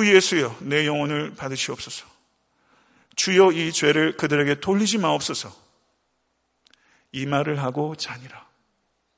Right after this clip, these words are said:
이 말을 하고 자니라. 누가 이걸 썼어요?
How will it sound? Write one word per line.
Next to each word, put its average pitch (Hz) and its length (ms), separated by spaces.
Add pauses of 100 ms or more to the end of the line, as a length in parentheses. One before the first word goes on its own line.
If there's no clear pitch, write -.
(840)
이 139 100
말을 156 300
하고 139 220
자니라. 107 460 (2000)
누가 190 380
이걸 170 280
썼어요? 143 420